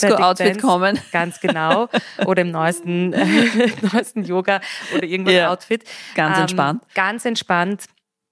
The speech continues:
Speaker 2: Es wird nicht geredet, es wird nicht gesprochen, nur einzig allein der Körper spricht.
Speaker 1: Mhm.
Speaker 2: Und das Ganze bewirkt, dass sich sehr viele einfach sehr frei fühlen und geborgen fühlen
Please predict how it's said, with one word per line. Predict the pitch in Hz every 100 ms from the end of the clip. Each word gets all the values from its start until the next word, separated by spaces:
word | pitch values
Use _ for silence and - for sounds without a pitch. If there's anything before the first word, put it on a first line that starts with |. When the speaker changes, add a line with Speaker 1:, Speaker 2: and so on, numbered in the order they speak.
| _ - -
Speaker 2:
Es | 208 196
wird | 190
nicht | 196 202 -
geredet, | 196 175 170 185
es | 170
wird | 165 185
nicht | 196
gesprochen, | 208 - 160 160 175 - -
nur | 190 214 -
einzig | 165 170 160
allein | 151 147 151
der |
Körper | - 143 147 156
spricht. | - - 160 -
Speaker 1:
Mhm. | 147 143 175 - - - - - - _ _ _ -
Speaker 2:
Und | 202 202 196 - - _ _ _ _ _
das | 214 190
Ganze | 208 220 247 214
bewirkt, | 214 196 226 -
dass | 208 -
sich | 175
sehr | 190 185
viele | 202 190 135
einfach | 160 151
sehr | - 160
frei | - 139 143
fühlen | - 131 147 165 -
und | 165 -
geborgen | 160 147 143 156
fühlen | - 170 175 208